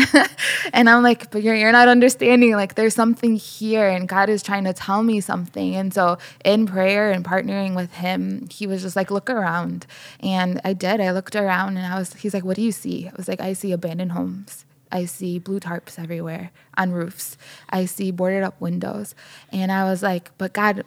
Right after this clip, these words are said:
my skill set is not in construction. That's not something that I can do." I was like, "But what I can do is photography. I can teach a creative skill set.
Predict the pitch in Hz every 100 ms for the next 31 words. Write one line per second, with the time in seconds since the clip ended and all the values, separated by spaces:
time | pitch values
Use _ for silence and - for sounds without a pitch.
0 | - 196 208 - 220 220 214 196 175 -
1 | 185 180 185 - 180 165 160 175 - -
2 | - - - 147 160 - - 202 190 208
3 | - 208 202 196 170 165 165 175 180 175
4 | 165 170 175 - - - - - 196 190
5 | 196 180 190 190 196 - 202 196 208 196
6 | 185 175 - 170 165 - - 185 170 170
7 | 185 175 185 170 170 190 180 - 196 -
8 | 175 - 180 175 170 175 - - 165 180
9 | - - -